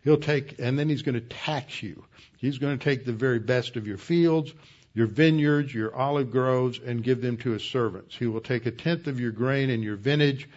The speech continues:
and give it to his officers and servants, and then he's gonna take your male servants. In other words, you're now gonna be under the dominion of a tyrant.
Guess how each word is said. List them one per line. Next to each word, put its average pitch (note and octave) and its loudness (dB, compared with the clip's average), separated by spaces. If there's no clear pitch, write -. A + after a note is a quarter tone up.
and A#2+ 0
give C#3 4
it C#3 -2
to C3 4
his A2 2
officers C3 0
and A#2 -4
servants, C#3+ 0
and C3 4
then C#3+ 4
he's A#2+ 0
gonna C3 0
take C3 0
your A#2+ 2
male C3 2
servants. A#2+ -2
In B2+ -2
other C#3+ 0
words, A#2+ 0
you're A2+ -2
now C3 0
gonna B2+ 0
be A#2+ 0
under A#2+ -2
the G#2+ -4
dominion A#2 -2
of A2+ -8
a A2 -6
tyrant. A2+ -6